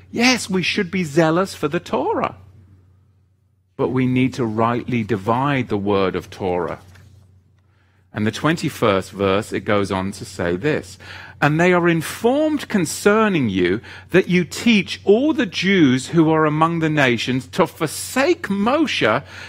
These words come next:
saying that they ought not to circumcise their children, nor walk after the customs. What is it, therefore?"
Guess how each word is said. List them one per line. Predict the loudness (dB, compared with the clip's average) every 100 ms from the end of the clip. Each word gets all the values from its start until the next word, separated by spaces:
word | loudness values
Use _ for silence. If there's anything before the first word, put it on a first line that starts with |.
| -16
saying | -8 2 4 4 2
that | 2 4
they | 2 2
ought | 4 4 2 0
not | 2 2 0
to | -4
circumcise | -2 2 2 2 0 -2 0 2 2 2
their | 2 2
children, | 2 2 2 2 0 -2 -4 -10
nor | 0 4 6 4 2
walk | 4 4 4 0 -2
after | 2 2 2 -4 -6
the | -4
customs. | -2 -2 -2 -2 -4 -4 -4 -6 -8 -18 -20 -20 _ -20 -20 -20 -8
What | 0 2 2 -2 2
is | 4 4 4
it, | 4 2 -6
therefore?" | 0 4 6 4 2 -2 -2 2 4 4 0 -2